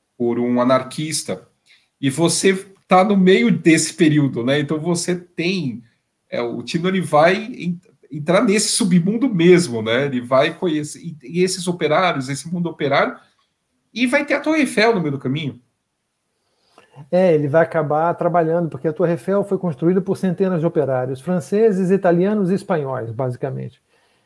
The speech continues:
Speaker 2: E aí o Tino vai entrar nessa também, e vai ser o único brasileiro a trabalhar na construção da Torre Eiffel.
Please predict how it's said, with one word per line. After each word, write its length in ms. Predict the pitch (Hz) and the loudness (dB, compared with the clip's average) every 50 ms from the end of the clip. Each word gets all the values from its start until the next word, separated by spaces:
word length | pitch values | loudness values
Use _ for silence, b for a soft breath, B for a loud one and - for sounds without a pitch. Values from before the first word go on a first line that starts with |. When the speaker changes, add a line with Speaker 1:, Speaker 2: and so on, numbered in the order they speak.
| _ _ - | _ _ -2
Speaker 2:
E 140 | 165 160 180 | 2 4 6
aí 260 | 165 160 165 185 202 | 6 6 6 4 4
o 100 | 233 226 | 2 0
Tino 420 | - - - 170 180 208 233 233 202 | -2 -2 0 0 2 2 0 0 2
vai 320 | 185 175 175 202 233 240 254 _ _ _ _ - | 4 4 4 4 2 -2 -8 _ _ _ _ -4
entrar 380 | 226 196 190 190 - 175 165 160 | 0 0 0 2 2 2 2 2
nessa 300 | 165 165 160 135 185 175 | 2 0 0 0 -4 -2
também, 300 | - 214 214 214 233 240 | 0 0 2 2 2 4
e 20 | |
vai 120 | 220 254 | 4 2
ser 120 | - - 220 | 4 4 2
o 60 | 220 | 2
único 220 | 262 285 285 294 220 | 4 2 2 4 4
brasileiro 480 | 226 214 170 151 147 143 170 190 185 | 4 4 4 2 2 2 2 2 2
a 40 | 180 | 0
trabalhar 360 | 180 190 180 160 147 147 151 | 0 0 0 0 0 -2 -2
na 100 | 160 160 | -4 -4
construção 600 | 156 - 156 123 - 165 143 123 - 143 147 156 170 | -6 -8 -10 -8 -6 -8 -8 -8 -8 -6 -4 -2 0
da 80 | 165 | -2
Torre 260 | 151 - 165 165 165 196 | -2 -2 -2 0 0 0
Eiffel. 400 | 190 147 - - 147 123 113 | -2 -2 -2 -4 -4 -4 -6